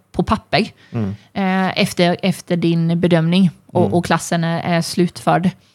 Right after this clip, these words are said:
Speaker 2: Och, eh, ringsekreteraren kan ju inte sitta och höfta kritiken, utan det måste ju vara ordagrant vad domaren säger.
Speaker 1: Exakt. Eh,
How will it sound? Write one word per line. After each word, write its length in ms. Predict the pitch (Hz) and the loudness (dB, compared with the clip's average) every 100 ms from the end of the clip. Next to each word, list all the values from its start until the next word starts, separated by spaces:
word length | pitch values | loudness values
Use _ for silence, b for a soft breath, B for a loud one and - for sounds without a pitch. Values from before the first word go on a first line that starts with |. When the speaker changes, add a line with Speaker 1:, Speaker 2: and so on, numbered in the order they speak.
| b b | b b
Speaker 2:
Och, 320 | 117 120 120 | -4 0 0
eh, 260 | 120 107 110 | 0 0 -2
ringsekreteraren 800 | 127 123 123 110 107 120 110 113 | -2 -2 0 -2 0 0 2 0
kan 140 | 117 | 0
ju 60 | 117 | -2
inte 180 | 113 110 | -2 -2
sitta 340 | 117 - 110 | -4 -4 -2
och 120 | 107 101 | 0 0
höfta 480 | 123 123 - 90 | -2 -4 -6 -10
kritiken, 720 | - 120 120 110 - 110 107 104 | -6 -6 -4 -8 -6 -2 -2 -2
utan 640 | 101 - 104 104 101 98 | -4 -4 -2 -2 -2 -2
det 80 | 104 | -4
måste 240 | 107 - | -4 -4
ju 40 | 107 | -4
vara 120 | 107 | -4
ordagrant 720 | 117 107 101 98 98 98 92 | -4 -6 -4 -4 -2 -2 -4
vad 100 | 110 | -4
domaren 380 | 104 104 98 101 | -2 0 0 -2
säger. 380 | - 92 95 95 _ - | -2 -4 -4 -8 _ -6
Speaker 1:
Exakt. 720 | 202 190 - 214 - - - _ b b b b | -4 -4 -4 -6 -6 -18 -20 _ b b b b
Eh, 680 | 214 202 196 196 196 196 202 | -2 0 2 0 0 0 -4